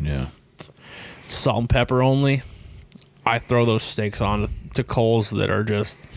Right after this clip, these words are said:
Speaker 2: just brutally hot.
Speaker 1: Mm-hmm.
Speaker 2: And it takes about a minute and a half before
Speaker 1: Yeah.
Speaker 2: you have fire.
Speaker 1: Yeah.
Speaker 2: <laughs>
Speaker 1: Yeah.
Speaker 2: And then you flip 'em.
Speaker 1: Mm-hmm.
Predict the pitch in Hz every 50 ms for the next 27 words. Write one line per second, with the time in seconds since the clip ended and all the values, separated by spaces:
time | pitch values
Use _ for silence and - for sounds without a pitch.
0 | - - - - - 120 117 107 107 107 - - - - - - - - - 131
1 | 127 123 123 110 120 123 127 123 107 104 98 95 87 - - 98 98 98 98 -
2 | - - - - - 113 107 101 131 147 139 - - - - - - _ _ _
3 | _ - - - - - - - - - - - - - - - 143 135 139 -
4 | - - - 147 147 - - 143 117 - 127 120 117 113 110 110 113 113 113 107
5 | 76 101 104 - - 110 107 104 - - - - - 113 110 101 95 113 110 101
6 | 120 110 107 - - - - - - - - - - 143 139 131 123 120 117 113
7 | 113 110 104 101 - - - 127 117 95 85 - - - - - - 170 - -
8 | - - - - - - - - - - - - - - - - - - 127 120
9 | 131 147 - - 170 - - 110 - - - - - - - 98 - 1077 - -
10 | 988 1077 1047 1047 1077 1047 - - -